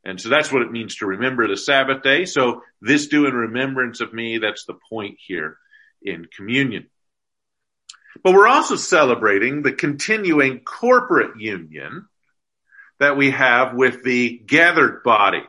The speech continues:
the church of Christ. So communion is more than just a memorial of my personal individual union with Christ. It's a celebration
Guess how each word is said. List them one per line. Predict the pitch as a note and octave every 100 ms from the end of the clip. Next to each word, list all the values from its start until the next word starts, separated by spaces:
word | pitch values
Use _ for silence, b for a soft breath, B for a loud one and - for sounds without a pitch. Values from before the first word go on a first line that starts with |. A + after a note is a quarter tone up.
| -
the | A2
church | - E3+ C#3 A2 -
of | F2+
Christ. | - E3 C#3 E2+ - - - _ _ B B B
So | A2+
communion | G#2+ C#3 G3 G#3+ E3+
is | C#3+ C3
more | C#3 F#3+
than | F#3+ C3
just | - E3+ G#3+ G#3+ G3+
a |
memorial | E3 C#3 D#3 E3+ C#3+ A2+ A2 C3 - b b
of | C#3 C#3 B2
my | B2 C#3+ D3
personal | C#3+ - G3 F3+ F3+ E3 E3
individual | E3+ E3+ E3 C3+ C#3+ C#3 B2 B2
union | A#2 B2+ A#2 A2
with | G2+ -
Christ. | A2 G2 A#2+ A#2+
It's | C3 - -
a | B2
celebration | - E3+ F#3+ D#3 C#3 C3+ C#3+ C#3+